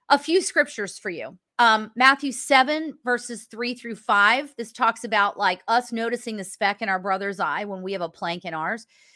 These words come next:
John six, verses six through eight, where Jesus is hearing,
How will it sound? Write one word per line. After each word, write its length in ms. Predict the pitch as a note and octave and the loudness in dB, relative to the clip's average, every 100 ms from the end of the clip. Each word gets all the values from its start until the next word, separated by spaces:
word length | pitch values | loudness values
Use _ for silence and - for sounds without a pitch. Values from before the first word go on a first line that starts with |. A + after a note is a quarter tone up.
| _ - | _ 4
John 340 | C4 C4 B3+ | 6 6 0
six, 560 | - - C#4 D4 - G#3+ | -4 4 4 4 -8 -6
verses 460 | A#3 A3+ A3+ G#3+ | -4 -4 -8 -8
six 240 | - A#3+ - | -6 -6 -6
through 240 | A#3 G#3 G3 | -8 -6 -4
eight, 400 | G3+ C#4 - - _ _ - | -6 -6 -12 -20 _ _ -2
where 240 | A#3+ A#3 | 2 4
Jesus 600 | A3 C4 C4+ B3+ B3 A#3+ - | 2 -2 -2 2 0 -2 -2
is 280 | A3+ A3 - | 0 0 -4
hearing, 720 | - C4 B3+ A3+ G#3+ A3 | -6 -4 -2 -2 -4 -6